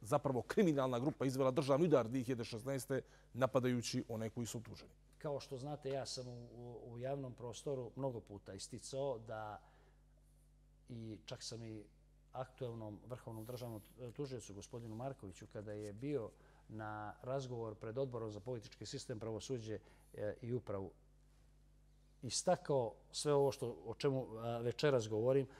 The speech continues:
Speaker 2: apostrofirajući da ne mogu da postoje,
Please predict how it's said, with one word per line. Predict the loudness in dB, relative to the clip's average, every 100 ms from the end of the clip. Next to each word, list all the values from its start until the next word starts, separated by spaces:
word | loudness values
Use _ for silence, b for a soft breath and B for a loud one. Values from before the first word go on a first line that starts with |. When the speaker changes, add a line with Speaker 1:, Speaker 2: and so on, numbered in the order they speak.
| B
Speaker 2:
apostrofirajući | -2 0 2 4 8 10 10 6 0 -8 -10 b b b
da | -2 0
ne | 0
mogu | -2 -2
da | -2
postoje, | -2 -2 2 4 6 4